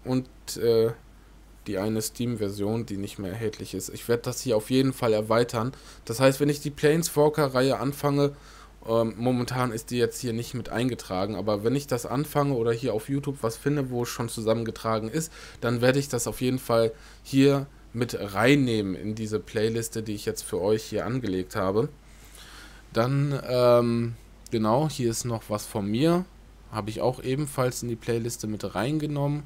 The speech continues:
Ähm, das alles mal als ganzes Video zusammenzupacken,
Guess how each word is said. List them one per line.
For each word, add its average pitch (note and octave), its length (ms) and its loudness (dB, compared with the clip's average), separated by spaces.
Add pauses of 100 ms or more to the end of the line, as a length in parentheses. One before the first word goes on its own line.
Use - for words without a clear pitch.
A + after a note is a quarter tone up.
(920)
Ähm, G#2 520 0 (600)
das A2 200 -6
alles A#2+ 360 0
mal A2 320 -2
als G#2+ 340 -4
ganzes A#2 460 -6
Video B2+ 280 -4
zusammenzupacken, C3+ 960 -6